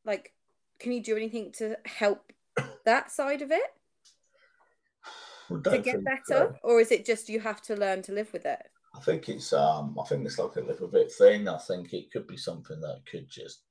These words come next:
Speaker 2: go on its own.
Speaker 1: Mm.
Speaker 2: Um, but we're playing about with a lot of medication at the moment for
Speaker 1: Mm.
Speaker 2: me.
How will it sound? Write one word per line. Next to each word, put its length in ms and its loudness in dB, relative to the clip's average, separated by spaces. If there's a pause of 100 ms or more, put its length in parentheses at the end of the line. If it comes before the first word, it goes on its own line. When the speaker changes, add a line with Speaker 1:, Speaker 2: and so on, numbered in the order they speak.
(360)
Speaker 2:
go 320 2
on 100 -6
its 200 -10
own. 460 -4 (460)
Speaker 1:
Mm. 80 -2
Speaker 2:
Um, 500 -2 (760)
but 180 6
we're 80 0
playing 420 8
about 440 4
with 380 -8 (220)
a 40 -6
lot 240 8
of 60 -10
medication 760 -6
at 160 -4
the 60 -10
moment 520 2 (180)
for 160 2
Speaker 1:
Mm. 240 4
Speaker 2:
me. 180 -2